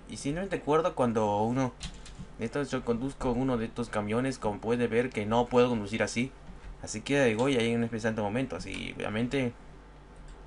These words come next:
lo que pasa, ese tipo dice, "Ahora no puede ser hecho otra mi vida".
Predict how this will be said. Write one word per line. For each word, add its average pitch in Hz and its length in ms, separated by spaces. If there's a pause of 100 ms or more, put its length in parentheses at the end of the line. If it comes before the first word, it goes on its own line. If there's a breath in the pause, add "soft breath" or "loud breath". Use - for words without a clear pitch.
lo 113 140
que 120 100
pasa, 139 300
ese 139 160
tipo 135 280
dice, 120 280
"Ahora 127 180
no 123 220
puede 123 240
ser 113 180
hecho 117 160
otra 113 220
mi 113 80
vida". 123 300